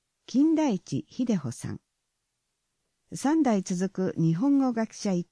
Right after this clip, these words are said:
家。自分に自信が持てたのは、金田一が通用しない海外での教師体験でした。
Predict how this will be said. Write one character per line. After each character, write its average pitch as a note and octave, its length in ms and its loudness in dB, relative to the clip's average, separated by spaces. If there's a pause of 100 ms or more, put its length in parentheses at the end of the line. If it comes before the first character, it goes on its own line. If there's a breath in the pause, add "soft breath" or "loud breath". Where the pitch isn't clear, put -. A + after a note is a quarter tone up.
(120)
家。 - 120 -8 (800)
自 C#3+ 120 0
分 A3 260 2
に B3+ 140 4
自 G3 140 0
信 A#3 240 0
が A#3+ 120 2
持 C4 140 2
て A3+ 120 -2
た G3+ 140 -2
の F3+ 160 2
は、 E3+ 180 0 (340)
金 A#3 360 2
田 D4+ 160 2
一 F#3 460 -4 (180)
が C#3 160 0
通 F3 320 0
用 A3 220 2
し G#3+ 200 -2
な G3+ 140 2
い G#3 140 -2 (300)
海 D4 240 4
外 G3 260 2
で F3+ 120 0
の D3+ 300 -2
教 D#3+ 220 -2
師 - 180 -12
体 D4 220 -4
験 D3 220 -2
で - 100 -8
し - 140 -14
た。 - 140 -16